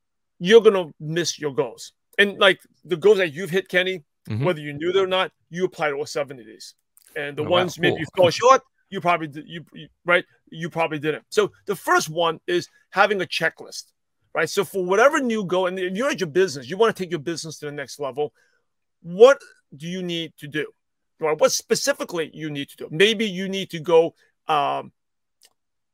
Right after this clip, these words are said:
Speaker 1: grow in a specific market, for example. And so what, what type of leads are you gonna get, right? What type of reach out activities, marketing activities you need to do?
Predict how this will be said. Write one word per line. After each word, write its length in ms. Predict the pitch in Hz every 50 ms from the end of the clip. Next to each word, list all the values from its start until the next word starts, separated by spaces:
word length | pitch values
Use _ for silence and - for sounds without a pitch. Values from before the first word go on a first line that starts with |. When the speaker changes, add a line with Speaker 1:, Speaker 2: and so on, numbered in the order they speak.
| _ _ _
Speaker 1:
grow 200 | 180 185 196 196
in 80 | 190
a 40 | 180
specific 440 | - - - 160 - 180 - 175 151
market, 400 | 147 156 151 147 - - - - _ _ _ _ _ _
for 120 | 160 143
example. 500 | 127 - - 135 123 - - 120 101 _ _ _ _ _ _ _ -
And 220 | 165 156 156 151
so 100 | - 190
what, 260 | 180 160 170 214 208
what 120 | 180 220 220
type 200 | 190 202 202 190
of 80 | 185
leads 440 | 165 160 160 175 175 175 175 151 -
are 60 | 151
you 60 | 147 120
gonna 180 | 135 123 120 120
get, 220 | - 120 98 _ _ -
right? 160 | 147 151 160
What 140 | 175 226 220
type 180 | 202 202 151 160
of 160 | 175 156 143
reach 220 | 185 175 - -
out 180 | 170 151 - -
activities, 540 | 139 131 _ - 151 131 117 117 - - -
marketing 420 | 160 170 180 180 - 175 165 156
activities 480 | 139 _ - 160 131 139 139 120 - 139
you 60 | 139
need 140 | 143 139 123
to 40 | 127
do? 120 | - -